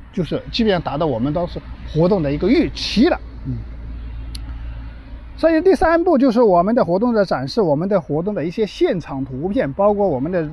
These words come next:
呃，呃，交定金的拍照啊，的现场的一个图片了。这个图片大家都看得到了，这样啊。当时我们在启灵东采购的一个活动的礼品后台的情况下，大概刚刚讲了，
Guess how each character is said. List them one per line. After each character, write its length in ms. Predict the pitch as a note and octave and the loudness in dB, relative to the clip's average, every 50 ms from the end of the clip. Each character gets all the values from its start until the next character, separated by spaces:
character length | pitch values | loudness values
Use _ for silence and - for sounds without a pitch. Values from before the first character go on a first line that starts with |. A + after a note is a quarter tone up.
| D3+ D3 | -2 -2
呃， 420 | C#3+ C3+ A2+ F#2+ B2 B2+ A#2 G#2 - - - - - - - - - | -2 -2 -2 -2 -2 -2 -2 -2 -6 -12 -20 -20 -20 -20 -20 -12 -4
呃， 180 | G3 F3 D#3+ C#3+ | -2 0 0 2
交 180 | - A#3+ B3 | 2 2 2
定 200 | A#3+ C#4+ C#4 A3+ | 4 4 4 4
金 180 | F#3 A#3 A#3 A#3 | 4 2 0 0
的 100 | F#3+ - | 0 -2
拍 300 | - - G3+ G#3 A3 A3+ | -4 -4 -2 0 0 0
照 300 | G3+ - C#4+ C#4+ C4+ B3+ | 2 2 2 4 6 6
啊， 240 | A3+ G3+ F3+ E3+ D3+ | 6 6 6 4 2
的 160 | C3 - F3+ | 0 0 -2
现 240 | D#3+ - C4+ A#3+ F#3 | 0 0 0 0 0
场 260 | D3+ - D3+ B2+ A#2+ | -2 -4 -6 -6 -6
的 140 | A#2 C3+ D3+ | -4 -2 -2
一 140 | D3+ D#3 F3 | -2 -2 0
个 240 | E3+ G3 F3 C3 A#2 | 0 0 0 0 -2
图 160 | - - C#3+ | -4 -2 0
片 160 | F3+ A3+ G#3+ | 2 2 2
了。 100 | D#3 B2+ - - - - - - - - - - | 0 -6 -10 -16 -18 -18 -18 -18 -18 -20 -18 -4
这 120 | - C4 A#3 | -2 0 2
个 880 | A3+ A3 G#3 F#3+ F#3 F3+ E3+ E3 D#3 D3 C#3 C3+ C3 C3 B2+ B2 A#2+ B2 | 4 4 6 6 6 6 6 6 4 4 2 2 0 0 -2 -4 -4 -4
图 140 | C3+ C#3+ E3+ | -2 -2 0
片 220 | G3 G#3 F#3+ E3+ | 2 0 0 0
大 120 | E3+ F3+ F3+ | 0 0 2
家 140 | F3+ F3+ | 2 0
都 160 | E3+ F3+ F3 E3 | 0 -2 -4 -2
看 160 | - G#3 G3 | -2 -2 -2
得 80 | F3 | 0
到 140 | F3 F#3 E3 | 0 0 0
了， 100 | B2 - - - | 0 -2 -8 -6
这 80 | D3 | -6
样 100 | C#3 B2 A2+ | -6 -6 -4
啊。 180 | A#2 B2+ B2 A2 G2+ - - - - - - - - - - - - - - - | -6 -8 -8 -8 -12 -18 -20 -20 -20 -20 -20 -20 -20 -20 -20 -20 -20 -20 -18 -2
当 160 | - C#4 D4+ | 2 2 2
时 160 | B3+ A3 C4+ C4+ | 4 4 4 4
我 280 | B3+ G3+ F#3 E3+ E3+ | 6 6 6 6 4
们 180 | F3+ G3+ A#3 A3+ | 4 2 0 2
在 300 | C#4+ C#4 A#3 F#3+ F3 C#3 - - - | 2 2 2 2 0 -2 -6 -14 -12
启 180 | - F3+ F3 | -6 -4 -2
灵 160 | E3 G#3 A#3+ | -2 0 0
东 200 | B3 C4 C4+ C4 | 2 2 2 0
采 240 | B3 - F3+ D3 C#3 | 0 0 -2 -4 -4
购 200 | C3+ D#3+ G#3+ A3 | -2 -2 -2 -2
的 120 | F3 D#3 C#3+ | -2 -2 -2
一 100 | E3+ F3+ | -2 -2
个 200 | G#3+ G3 F3 D3 | 0 0 -2 0
活 180 | - D#3 D#3+ | -2 -2 -2
动 160 | F3 A3 A#3 | -2 0 0
的 100 | A3 F#3 | 0 0
礼 200 | D3+ C#3 E3 A3 | 0 0 -2 -2
品 180 | - - C#3+ C3+ | -2 -2 -4 -4
后 280 | B2 - - G#3+ F3+ C#3+ | -4 -4 -2 -2 -2 -2
台 200 | C3 B2+ B2+ D3+ | -4 -4 -6 -4
的 140 | D#3+ F3 C#3+ | -4 -4 -6
情 160 | - C#3 C#3+ | -4 -4 -4
况 160 | D#3 F3 F3 | -4 -4 -4
下， 140 | E3+ F#3 F3 | -2 -4 -2
大 120 | C#3 F3 | -2 -4
概 180 | E3 E3+ E3 D#3 | -4 -2 -4 -2
刚 180 | D3+ E3+ E3+ F3 | -2 -4 -4 -2
刚 100 | F3 D#3+ | -4 -4
讲 200 | - D3 A2+ A#2+ | -6 -6 -6 -6
了， 100 | C3 | -8